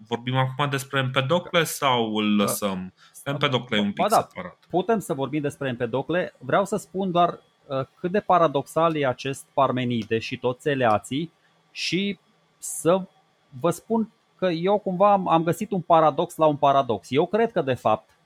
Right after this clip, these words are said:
Speaker 2: eu cred că, de fapt, că tu ai spus la început despre calea adevărului și calea asta a iluziei, adică sunt două căi, a, pe care
Speaker 1: Hmm.
Speaker 2: el le-a în, în poemul lui. Eu cred că Parmenide, uh,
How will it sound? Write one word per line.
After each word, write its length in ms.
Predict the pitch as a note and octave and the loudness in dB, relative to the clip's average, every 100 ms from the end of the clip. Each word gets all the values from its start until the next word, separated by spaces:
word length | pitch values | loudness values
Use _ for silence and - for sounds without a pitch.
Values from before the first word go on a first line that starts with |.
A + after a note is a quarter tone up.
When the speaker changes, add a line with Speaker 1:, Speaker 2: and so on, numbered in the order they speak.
| _ _ | _ _
Speaker 2:
eu 140 | B2+ | -6
cred 200 | B2 E3 | -2 -4
că, 80 | E3+ | -2
de 120 | C#3+ | -4
fapt, 300 | B2 A#2+ C3+ | -2 -2 -2
că 80 | - | -4
tu 140 | D#3 F#3+ | -4 0
ai 100 | D#3 | -2
spus 280 | - D#3 | -2 -6
la 100 | - | -2
început 340 | B2 A#2 B2+ C#3+ | -2 -2 -10 -6
despre 280 | C#3 - B2+ | -6 -6 -2
calea 280 | D3 C#3+ | 2 2
adevărului 520 | C3 B2 A#2+ C3+ C3 B2+ | 2 2 0 0 -2 -4
și 160 | - | -8
calea 260 | A#2 C3 A#2+ | 0 4 4
asta 200 | A#2 A2 | 2 2
a 120 | G#2 | 2
iluziei, 520 | G#2 A2+ G2+ F#2 F2+ | 0 -2 -4 -4 -2
adică 340 | F#2+ F#2 G2+ G#2 | -2 -4 -6 -10
sunt 260 | - A#2 | -4 -2
două 260 | A#2 C#3 B2 | 0 0 0
căi, 360 | - B2 F2+ F2 | 2 0 0 -6
a, 60 | - | -4
pe 200 | G2 G#2+ | -2 -4
care 320 | - G#2+ G#2+ | -2 -2 0
Speaker 1:
Hmm. 100 | G#2 | 0
Speaker 2:
el 120 | A#2+ | 0
le-a 340 | A2 A2 G#2 G2 G2+ | 2 2 2 0 -4
în, 140 | G#2+ | -6
în 320 | G#2 G#2 G#2+ | -6 -6 -8
poemul 400 | G#2+ A#2 A2+ G#2 | -2 0 0 0
lui. 180 | G2+ F#2+ - _ _ _ | -6 -10 -14 _ _ _
Eu 180 | - A#2 | -2 0
cred 280 | A2+ E3+ F3+ | 2 -2 -2
că 300 | - D#3+ D3+ - _ _ _ _ | 2 4 4 0 _ _ _ _
Parmenide, 840 | C#3 C3 B2+ B2 A2+ A#2 D3 - _ _ _ | 4 4 2 0 2 2 0 -4 _ _ _
uh, 100 | _ | _